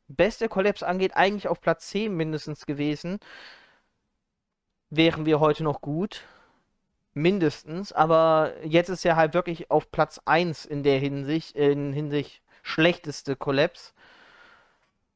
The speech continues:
Und zwar, der ein oder andere erinnert sich wahrscheinlich nicht, dass es dieses Projekt überhaupt gab. Aber es gab mal das Projekt Beyond Contact. Das war ein Survival-Game.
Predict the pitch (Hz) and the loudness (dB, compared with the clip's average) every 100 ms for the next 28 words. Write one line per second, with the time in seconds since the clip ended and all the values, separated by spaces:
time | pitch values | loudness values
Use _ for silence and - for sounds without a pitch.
0 | _ 147 156 - 160 160 156 147 _ _ | _ -6 -6 0 4 4 2 -2 _ _
1 | _ _ _ _ _ _ _ _ _ _ | _ _ _ _ _ _ _ _ _ _
2 | - 185 175 151 185 208 220 208 - 214 | -6 -4 -2 2 4 4 4 4 4 4
3 | 214 165 175 - 160 196 208 190 175 - | 4 2 -2 -4 0 2 0 -2 -4 -2
4 | 180 175 185 - 175 170 175 165 - 160 | -2 -2 -6 -2 -2 -2 -6 -6 -2 2
5 | 175 - 165 147 139 - 156 151 185 - | 2 -2 -2 2 2 2 4 4 2 -2
6 | - _ _ _ _ _ 143 151 156 156 | -20 _ _ _ _ _ -2 4 4 4
7 | 147 - 180 175 170 - - 165 175 - | 0 2 2 4 0 0 0 0 0 -6
8 | - 156 170 185 - - 185 180 - 127 | -10 0 2 2 -2 -2 0 0 -4 -6
9 | 110 _ - _ - - - - _ _ | -6 _ -20 _ -20 -20 -20 -20 _ _
10 | - 147 180 175 190 - 156 160 170 156 | -10 2 2 4 0 0 4 4 4 2
11 | 143 120 110 110 | -2 -2 -4 -6